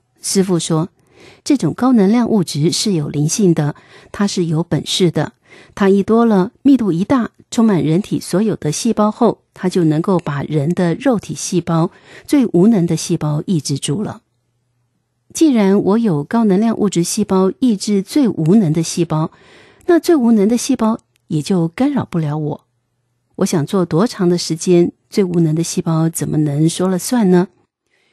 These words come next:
于是我的心稳了，也不去想会不会憋不住尿的问题了，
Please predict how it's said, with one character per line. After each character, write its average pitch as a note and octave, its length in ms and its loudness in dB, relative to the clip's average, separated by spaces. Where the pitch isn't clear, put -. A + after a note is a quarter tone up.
于 E3 140 -2
是 F3 460 -2
我 D#3 100 -6
的 D3 100 -8
心 F3+ 300 0
稳 C#3+ 200 -4
了， D3+ 280 -4
也 F3 140 0
不 A3 100 -2
去 C#4+ 160 0
想 D3+ 380 -2
会 C4 120 -2
不 A#3 140 -6
会 G#3+ 180 0
憋 A#3+ 220 -2
不 G3 100 -4
住 A#3 140 -4
尿 B3+ 240 4
的 E3+ 120 -2
问 E3 140 2
题 D3+ 200 -6
了， D#3 240 -2